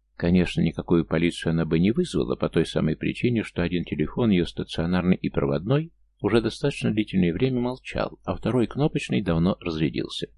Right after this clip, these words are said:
Шум не прекращался. Судя по звуку, в квартире этажом выше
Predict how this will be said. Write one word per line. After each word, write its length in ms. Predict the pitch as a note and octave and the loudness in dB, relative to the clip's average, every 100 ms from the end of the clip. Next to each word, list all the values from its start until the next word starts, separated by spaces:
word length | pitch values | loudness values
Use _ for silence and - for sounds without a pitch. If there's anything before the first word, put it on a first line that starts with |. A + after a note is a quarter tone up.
| _ _ _ | _ _ _
Шум 380 | - A#2+ C#3+ D#3+ - | 2 6 6 4 0
не 100 | A2 | 0
прекращался. 800 | - - G2+ - G1+ - - - _ _ _ _ _ _ _ | 2 -4 -6 -6 -8 -8 -14 -18 _ _ _ _ _ _ _
Судя 360 | - A2 G2+ F#2+ | 0 2 2 2
по 180 | F#2 | 0
звуку, 320 | E2 A2+ B2 F2 | 0 0 2 2
в 80 | |
квартире 480 | - F2+ - G#2+ F#2+ | 2 -2 2 2 4
этажом 440 | E2+ F2+ E2 E2+ E2 | 4 2 2 0 2
выше 460 | B2+ - - - | 0 0 -4 -6